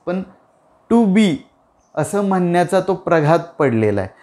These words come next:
कुठल्याही क्रियापदाच्या आधी to हे लावलं की त्याचं मूळ रूप मिळतं. अं, तुम्हाला उदाहरण देतो आता.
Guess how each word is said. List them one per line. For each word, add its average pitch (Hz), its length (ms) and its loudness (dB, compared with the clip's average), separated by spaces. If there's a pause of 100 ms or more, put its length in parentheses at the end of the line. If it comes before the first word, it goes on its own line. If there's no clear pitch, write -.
(220)
कुठल्याही 131 440 0
क्रियापदाच्या 147 920 0
आधी 117 460 -4 (400)
to 208 240 0 (460)
हे 170 200 0
लावलं 170 460 4 (320)
की 147 60 -8
त्याचं 151 340 -4
मूळ 185 360 0
रूप 180 340 2 (540)
मिळतं. 131 420 0 (440)
अं, 143 540 -2 (100)
तुम्हाला 147 320 0
उदाहरण 147 440 0
देतो 120 240 -2
आता. 123 180 -6